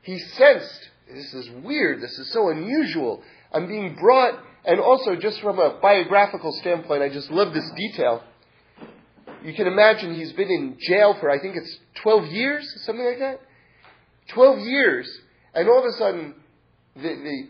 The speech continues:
secularly speaking, the king of the known world calls you for a private audience.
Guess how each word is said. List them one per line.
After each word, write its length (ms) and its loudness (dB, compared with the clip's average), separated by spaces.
secularly 760 -2
speaking, 360 -8
the 100 0
king 360 -2
of 100 -2
the 80 6
known 340 4
world 520 6
calls 400 6
you 200 -4
for 240 10
a 140 2
private 380 4
audience. 640 4